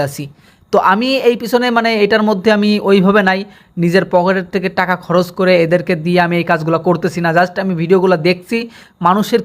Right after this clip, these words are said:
কিভাবে মানুষকে, মানে, আহ, পিছন দিয়ে বাস দিচ্ছে সেটা আমি দেখতেছি সেই ধরে।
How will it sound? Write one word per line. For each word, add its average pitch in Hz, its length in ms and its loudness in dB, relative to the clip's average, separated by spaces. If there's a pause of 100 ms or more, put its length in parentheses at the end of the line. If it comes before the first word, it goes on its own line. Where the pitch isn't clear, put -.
(120)
কিভাবে 262 340 2
মানুষকে, 220 400 0 (120)
মানে, 185 200 0 (100)
আহ, - 540 -4
পিছন 196 280 -2
দিয়ে 190 160 2
বাস 170 100 2 (100)
দিচ্ছে 160 240 -6
সেটা 165 320 -4
আমি 170 100 -2
দেখতেছি 151 360 -4
সেই 160 220 0
ধরে। 135 200 -2